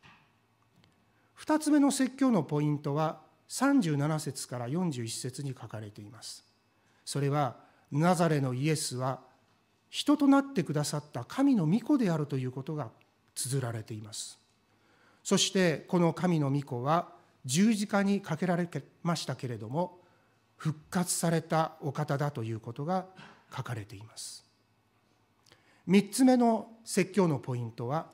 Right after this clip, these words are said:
ペテロたちはイエスがキリスト、救い主であることの証人であると、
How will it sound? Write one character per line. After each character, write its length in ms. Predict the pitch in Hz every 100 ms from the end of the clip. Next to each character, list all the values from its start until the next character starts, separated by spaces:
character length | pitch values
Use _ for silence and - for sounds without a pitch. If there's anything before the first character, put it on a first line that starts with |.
| _ _ _ _ _ _ _ _ _ -
ペ 140 | 254
テ 80 | 277
ロ 100 | 202
た 140 | 156
ち 220 | 143 147
は 320 | 139 151 - - _ _ _ _ -
イ 140 | 220
エ 100 | 302
ス 200 | - 156
が 240 | 139 135 - - _ _ _ _ _
キ 160 | - 202
リ 120 | 269
ス 200 | - -
ト、 280 | 214 214 - -
救 400 | - - - 311
い 60 | 262
主 240 | 196 170
で 100 | 151
あ 80 | 156
る 100 | 160
こ 140 | -
と 140 | 135 135
の 260 | 127 123 - _
証 480 | - - 220 285 311
人 240 | 311 294
で 140 | 269 247
あ 100 | 226
る 100 | 139
と、 200 | -